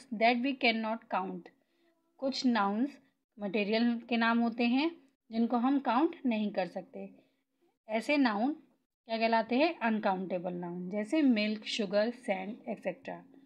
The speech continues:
Words like some, any, much and many are determinants। Some, any, much, many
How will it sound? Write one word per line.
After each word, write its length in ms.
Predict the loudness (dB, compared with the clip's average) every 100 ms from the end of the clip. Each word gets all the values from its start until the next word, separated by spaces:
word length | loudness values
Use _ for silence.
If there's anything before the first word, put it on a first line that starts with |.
| -20 _ _ _ _ _ _ _ 4
Words 300 | 6 6 2
like 360 | 0 -2 0 2
some, 180 | 4 2 0
any, 260 | 2 0 0
much 220 | -2 -2 -4 0
and 240 | 2 2 0
many 300 | -2 -2 -4 -8 _ _ 0
are 240 | 2 2 -2 _ _ _ _ _ _ _ -6
determinants। 800 | -2 -2 0 0 -2 -6 -14 -20 _ _ _ _ _ _ _ _ _ -4 4
Some, 320 | 6 6 2 -2 -18 _ -8
any, 500 | -2 2 4 6 6
much, 320 | 4 0 0 -2
many 340 | 0 0 0